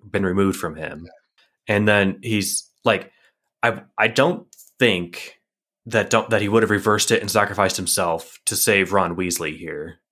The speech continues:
Speaker 1: Um, not
Speaker 2: Yeah.
Speaker 1: throwing bricks at Ron, but
Speaker 2: I guess it doesn't
Speaker 1: like
Speaker 2: matter. So it's not like, but so that wasn't the cho-, Dumbledore wasn't sitting there having to choose between, "Let me solve the, the Voldemort problem," or, "Let me let, you know, Harry live,"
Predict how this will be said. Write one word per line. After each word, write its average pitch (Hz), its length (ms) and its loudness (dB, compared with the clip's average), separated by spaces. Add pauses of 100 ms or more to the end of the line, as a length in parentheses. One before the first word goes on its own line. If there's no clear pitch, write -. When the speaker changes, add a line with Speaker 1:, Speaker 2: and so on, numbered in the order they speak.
(380)
Speaker 1:
Um, 92 280 0
not 101 160 4
Speaker 2:
Yeah. 92 80 -10 (240)
Speaker 1:
throwing 98 220 4
bricks 98 280 0
at 87 80 -8
Ron, 85 380 -2
but 87 280 0
Speaker 2:
I 196 60 4
guess 202 240 0
it 277 40 -2
doesn't 202 200 4
Speaker 1:
like 175 120 4
Speaker 2:
matter. 139 60 4
So 170 200 4
it's 151 160 2
not 196 320 -2
like, 139 320 0 (180)
but 143 340 -2
so 156 120 4
that 147 180 2
wasn't 139 280 2
the 110 40 -8
cho-, 135 180 -6
Dumbledore 147 380 4
wasn't 120 320 2
sitting 113 280 0
there 110 100 -2
having 110 260 -2
to 101 60 -4
choose 104 320 0
between, 101 720 -2 (100)
"Let 113 160 2
me 110 80 2
solve 110 320 2
the, 95 120 -6 (140)
the 104 80 -8
Voldemort 101 460 2
problem," 98 520 -2 (540)
or, 107 300 2
"Let 98 180 2
me 107 120 2
let, 98 260 -2 (340)
you 104 140 2
know, 95 140 0
Harry 101 340 2
live," 95 560 -4